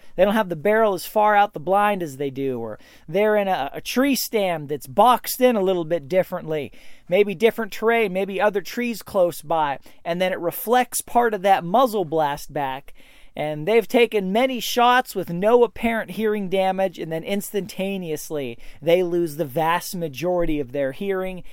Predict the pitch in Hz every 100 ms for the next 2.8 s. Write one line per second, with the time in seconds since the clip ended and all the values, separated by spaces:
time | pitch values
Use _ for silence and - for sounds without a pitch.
0 | - 165 170 185 160 143 143 143 147 139
1 | 127 110 110 104 - 175 156 - - -
2 | - - - - - 175 185